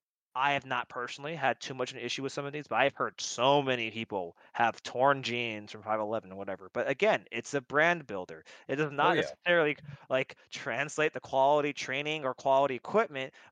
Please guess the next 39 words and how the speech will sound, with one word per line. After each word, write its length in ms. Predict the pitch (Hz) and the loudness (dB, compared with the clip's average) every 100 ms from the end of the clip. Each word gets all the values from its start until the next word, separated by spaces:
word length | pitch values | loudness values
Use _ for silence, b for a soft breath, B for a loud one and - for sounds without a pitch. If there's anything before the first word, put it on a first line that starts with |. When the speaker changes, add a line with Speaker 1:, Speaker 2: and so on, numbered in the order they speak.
| - | -2
Speaker 1:
but 180 | 151 | 0
you 460 | 139 170 220 233 214 _ - | 0 -2 0 -2 -6 _ -4
believe 400 | 175 180 277 143 | -2 -2 -2 -2
it 220 | 117 - - | -4 -6 -16
because, 380 | 165 185 156 123 | -4 2 2 2
"Well, 240 | 135 143 | 0 2
these 240 | 135 214 - | 2 0 2
guys 360 | 135 110 - | 0 0 -4
do 140 | - 120 | -8 -6
this, 220 | 120 - B B - | -6 -8 B B -2
do 160 | 139 | -2
things 280 | 135 139 131 | 0 -2 0
that 100 | 135 | 2
I'm 180 | 135 185 | 2 2
not 180 | 139 - | 0 -4
familiar 320 | 123 117 110 | -12 -10 -6
with. 180 | 120 147 | -4 -4
I 40 | |
just 180 | 147 - | -4 -2
have 240 | 151 175 | -2 -2
to 80 | - | -6
believe 300 | 107 95 90 | -14 -14 -16
it," 100 | 82 | -14
right? 340 | 98 117 139 - | -6 -2 -2 -2
So 160 | 135 | -4
the 120 | 131 | -2
entire 420 | 143 143 190 190 165 | -4 -2 0 2 2
Speaker 2:
Right. 100 | 151 | 0
Speaker 1:
industries 320 | 196 - 127 | -2 -6 -6
are 60 | |
propped 380 | - 151 139 - | -4 0 0 2
up 160 | 165 - | -2 -2
by 180 | 98 90 | -6 -6
it. 160 | 82 | -10
It's 120 | - - | -10 -6
like, 240 | 113 - B B _ | -6 -8 B B _
"Hi, 560 | - 160 131 113 185 190 | 0 4 4 4 4 2
I'm, 160 | 135 | 2
uh, 300 | 123 107 95 | 0 0 -2